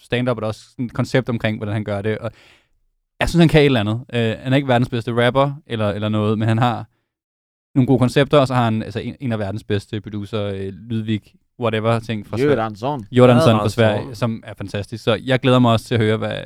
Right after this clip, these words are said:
Speaker 1: hvad sådan
Speaker 2: Og
Speaker 1: en
Speaker 2: ja,
Speaker 1: album
Speaker 2: ja,
Speaker 1: kan.
Speaker 2: kon-, konceptalbum er jo ligesom altid knald eller fald, ikke? Altså, så man ved, det bliver ikke, det bliver ikke kedeligt, hvis han gør det.
Speaker 1: Nej.
Speaker 2: Det bliver enten højtravende eller noget værd lort.
Speaker 1: Jeg glæder mig. Jeg, øh,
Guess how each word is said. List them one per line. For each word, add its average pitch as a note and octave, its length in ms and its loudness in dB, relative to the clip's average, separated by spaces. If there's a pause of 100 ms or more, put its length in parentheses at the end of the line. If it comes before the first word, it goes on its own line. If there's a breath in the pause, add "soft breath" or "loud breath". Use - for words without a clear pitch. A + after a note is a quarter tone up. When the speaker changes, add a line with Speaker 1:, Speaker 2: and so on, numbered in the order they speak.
Speaker 1:
hvad A2 100 -10
sådan A2+ 120 -6
Speaker 2:
Og A2 40 -4
Speaker 1:
en B2 40 0
Speaker 2:
ja, C#3 60 6
Speaker 1:
album D3+ 200 6
Speaker 2:
ja, A2 80 -2
Speaker 1:
kan. C#3+ 120 -6
Speaker 2:
kon-, C3+ 40 -10
konceptalbum C3 760 2
er A#2+ 60 -2
jo A#2+ 60 -2
ligesom C3 280 -4
altid B2+ 260 -4
knald C3 260 -4
eller A2+ 140 -8
fald, G#2+ 260 -8
ikke? D3 160 -16
Altså, A2 200 -12
så B2 120 -12
man A2+ 180 -10
ved, D#3 160 4
det A#2+ 180 -8
bliver A#2+ 160 -2
ikke, D3 320 -2 (400)
det B2 100 -6
bliver A#2+ 140 -2
ikke D3 160 -2
kedeligt, D3+ 440 -2
hvis A2+ 140 -10
han A#2 100 -10
gør A2 180 -4
det. G#2 200 -10 (100)
Speaker 1:
Nej. A#2+ 120 -6
Speaker 2:
Det A#2 120 -8
bliver A2+ 160 -6
enten C#3 360 -12 (680)
højtravende A2 560 -8
eller F#2+ 140 -12
noget G2 160 -14
værd G2 160 -10
lort. F#2 280 -12 (280)
Speaker 1:
Jeg B2+ 120 2
glæder A#2+ 180 4
mig. G2+ 100 -2 (1000)
Jeg, D3+ 420 6
øh, A2 580 2